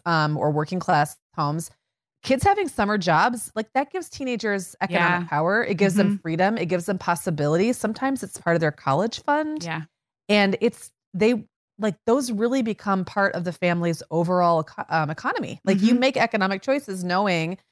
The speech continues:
Speaker 1: that your kid can get, can buy themselves a car
Speaker 2: Right.
Speaker 1: because they can go get a job at, you know, wherever the place is that they would get a
Speaker 2: Yeah.
Speaker 1: job. And right now that's either not available, like, the jobs just aren't there, or you feel weird about it because is it okay to send your teenage kid
Speaker 2: Yeah.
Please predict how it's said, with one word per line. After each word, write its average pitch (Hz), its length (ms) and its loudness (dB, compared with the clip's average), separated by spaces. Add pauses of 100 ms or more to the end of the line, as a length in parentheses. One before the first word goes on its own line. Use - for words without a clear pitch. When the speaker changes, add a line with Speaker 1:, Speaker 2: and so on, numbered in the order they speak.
(300)
Speaker 1:
that 190 140 2
your 196 280 4
kid 214 600 0
can 175 220 -6
get, 185 240 0 (160)
can 202 120 -2
buy 202 160 4
themselves 180 340 -4
a 170 60 -10
car 135 400 -6 (100)
Speaker 2:
Right. 185 60 0
Speaker 1:
because 170 260 0
they 165 140 0
can 175 200 -4
go 160 140 -2
get 156 160 -2
a 147 60 -2
job 147 460 2 (100)
at, 131 400 0
you 156 100 -10
know, 127 260 -8 (140)
wherever 180 460 2
the 160 80 -2
place 147 280 -4
is 147 100 -10
that 143 160 -6
they 139 220 -8
would 151 120 -10
get 143 100 -8
a 196 40 -4
Speaker 2:
Yeah. 180 100 0
Speaker 1:
job. - 140 -8 (300)
And 220 160 2
right 240 200 4
now 240 180 0
that's 196 300 0
either 185 500 0
not 175 360 2
available, 175 480 2
like, 151 120 -2
the 165 60 -6
jobs 185 260 2
just 175 140 -10
aren't 156 160 -4
there, 208 220 2
or 294 260 0
you 226 120 -2
feel 233 200 -2
weird 254 260 -6
about 156 260 2
it 170 80 0
because 185 320 -2
is 180 160 0
it 180 100 2
okay 160 340 0
to 190 80 -4
send 151 260 -2
your 160 80 -4
teenage 165 420 -6
kid 196 420 2
Speaker 2:
Yeah. 170 200 -8